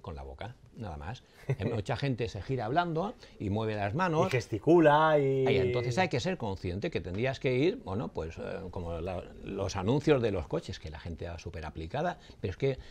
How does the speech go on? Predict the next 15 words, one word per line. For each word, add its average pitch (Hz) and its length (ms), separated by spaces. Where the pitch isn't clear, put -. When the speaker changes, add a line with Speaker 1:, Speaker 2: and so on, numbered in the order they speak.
Speaker 1:
cuando 95 320
vamos 156 240
conduciendo 101 560
tendríamos 110 400
que 113 80
tener 117 220
conciencia 110 640
de 92 120
ello, 107 360
de 87 160
que 85 140
podemos 110 340
tener 101 160
un 143 60
accidente 92 560